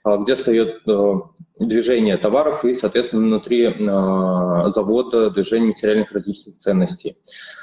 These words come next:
А, как говорилось ранее, Т М С создана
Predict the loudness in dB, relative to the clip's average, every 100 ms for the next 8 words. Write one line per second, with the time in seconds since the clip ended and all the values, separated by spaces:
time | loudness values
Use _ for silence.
0 | -20 -20 _ _ _ _ -4 0 2 2
1 | 2 2 4 2 2 -4 -6 -10 -2 2
2 | 4 4 2 2 0 0 2 0 2 0
3 | 2 0 2 2 2